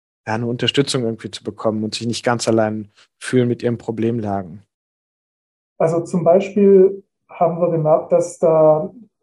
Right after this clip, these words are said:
Speaker 2: ja, eine große Scham oder ein, ein Zögern ist, als jemand aus größerer Entfernung extra nach Tübingen gekommen ist, um sich, äh, tatsächlich hier bei uns beraten zu lassen und, äh, hat dann auch einiges an Material mitgenommen,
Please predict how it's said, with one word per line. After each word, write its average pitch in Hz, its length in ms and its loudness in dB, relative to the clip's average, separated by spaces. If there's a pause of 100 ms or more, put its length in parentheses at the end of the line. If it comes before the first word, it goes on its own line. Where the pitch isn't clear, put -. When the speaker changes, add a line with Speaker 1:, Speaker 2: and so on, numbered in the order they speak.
(140)
Speaker 2:
ja, 143 200 2
eine 143 140 -2
große 160 460 0
Scham 170 400 2
oder 160 180 2
ein, 151 160 0
ein 147 140 -4
Zögern 196 460 2
ist, 190 280 0 (720)
als 160 640 0 (840)
jemand 160 480 -2 (240)
aus - 440 -4
größerer 165 460 2
Entfernung 208 520 2
extra 185 340 0
nach 165 200 -2
Tübingen 190 360 0
gekommen 156 340 -4
ist, 214 240 -6
um 170 100 -4
sich, - 400 -12
äh, 165 280 -4
tatsächlich 160 340 -6
hier 180 140 0
bei 160 100 2
uns 180 500 -4
beraten 196 400 2
zu 196 140 -2
lassen 202 400 2
und, 165 380 -4
äh, 160 320 2
hat 165 120 0
dann 170 100 -2
auch 165 120 -2
einiges 165 320 -2
an 160 140 0
Material 156 520 -2
mitgenommen, 202 580 0